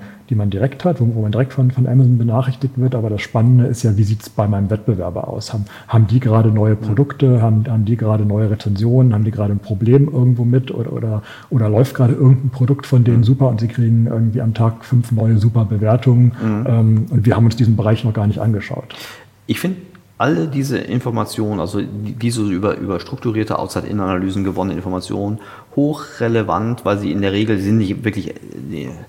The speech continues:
Speaker 2: entscheidungstriggernd, aber sie sind mindestens entscheidungsvorbereitend. Ja, ich hab damit, also zumindest hab ich da auch, sagen wir mal, die Möglichkeit, eine weitere Analyse über, über eine Chance oder ein, ein Problem irgendwie, äh,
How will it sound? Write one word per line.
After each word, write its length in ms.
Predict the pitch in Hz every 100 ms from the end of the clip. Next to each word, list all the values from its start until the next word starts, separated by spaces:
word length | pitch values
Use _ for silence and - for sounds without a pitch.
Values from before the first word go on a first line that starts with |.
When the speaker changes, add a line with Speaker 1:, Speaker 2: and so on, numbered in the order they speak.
| - - - _
Speaker 2:
entscheidungstriggernd, 1000 | - 90 101 95 98 - - 120 120 123
aber 100 | 107
sie 80 | 101
sind 160 | 98 104
mindestens 380 | 117 127 110 95
entscheidungsvorbereitend. 1300 | 85 - 101 95 90 - 107 92 92 - 62 55 -
Ja, 100 | 117
ich 160 | 113 -
hab 180 | -
damit, 460 | - 85 82 92 -
also 120 | 82
zumindest 260 | - 104 98
hab 60 |
ich 80 | 95
da 100 | 95
auch, 240 | 67 - -
sagen 120 | 90
wir 80 | 92
mal, 120 | 92
die 80 | 90
Möglichkeit, 720 | 95 117 101 - 95 92 92
eine 260 | 98 92 85
weitere 400 | 85 113 101 92
Analyse 640 | - 95 92 92 110 107
über, 480 | 101 104 95 90 92 - - - -
über 420 | 98 95 90 87
eine 160 | 90 90
Chance 440 | - 80 87 95 92
oder 160 | 90
ein, 100 | 87
ein 680 | 78 64 64 64 80 76 98 90
Problem 440 | - 90 92 95
irgendwie, 500 | 71 90 - 87 90
äh, 320 | - 87 85